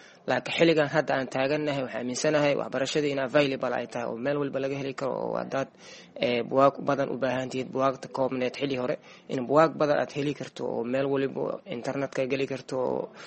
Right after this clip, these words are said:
Google, meel walba aad, ee, waxbarashada aad ku kobci karto. Sidoo kale,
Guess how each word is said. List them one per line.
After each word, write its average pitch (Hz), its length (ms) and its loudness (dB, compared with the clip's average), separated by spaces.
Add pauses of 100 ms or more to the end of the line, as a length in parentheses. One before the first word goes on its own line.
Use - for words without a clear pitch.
(240)
Google, 139 480 8
meel 143 200 6
walba 135 240 2 (220)
aad, 123 200 2 (260)
ee, 113 320 2 (560)
waxbarashada 127 640 2
aad 131 80 -2
ku 143 120 -2
kobci 135 260 -4
karto. 131 320 -4
Sidoo 131 300 0
kale, 131 200 0